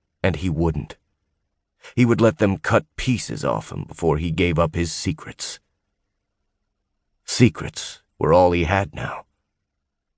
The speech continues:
For a brief moment, he'd thought he had something more. He'd actually called Jamie and talked about how to ask Dawn to marry him.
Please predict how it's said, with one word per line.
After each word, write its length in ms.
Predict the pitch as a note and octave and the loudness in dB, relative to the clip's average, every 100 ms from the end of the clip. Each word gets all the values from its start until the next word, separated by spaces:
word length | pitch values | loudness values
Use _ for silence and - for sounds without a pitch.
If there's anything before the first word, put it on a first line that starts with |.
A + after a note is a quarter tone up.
| _ _ _ _ _ _ - _ - | _ _ _ _ _ _ -20 _ 0
For 140 | A2+ | 2
a 40 | |
brief 360 | F#2+ D3 D3 - | 4 4 4 4
moment, 420 | C3 C3 G#2 D#2+ - | 4 6 2 -4 -8
he'd 180 | G#2+ D#2 | -8 -4
thought 280 | B2 A2 | 0 0
he 140 | F2+ G2 | 0 -2
had 220 | G2 E2+ | -2 -2
something 460 | - G2+ E2+ E2+ D#2+ | -2 -4 -2 -2 0
more. 440 | E2+ F#2 - - _ _ _ _ _ _ _ _ _ _ C3 | -2 -4 -10 -16 _ _ _ _ _ _ _ _ _ _ 2
He'd 120 | C#3 | 6
actually 400 | C#3+ - A#2 A2+ | 6 2 -6 -6
called 400 | - A2+ E2+ D#2 | 0 0 0 -2
Jamie 540 | G2+ G2+ D#2 D2+ D2+ _ _ _ _ | 0 0 -2 -4 -10 _ _ _ _
and 160 | C#2+ C#2+ | -10 -4
talked 280 | A2 G2 D#2+ | 2 2 2
about 260 | E2 F#2 | 0 0
how 160 | E2+ G2 | 2 2
to 160 | F#2+ G2+ | 2 0
ask 260 | G2 F2 - | -2 -2 0
Dawn 300 | G2+ G2 F2 | 2 2 -2
to 100 | F2 | -4
marry 380 | F2+ G2+ - - | -2 -4 -6 -12
him. 240 | - | -14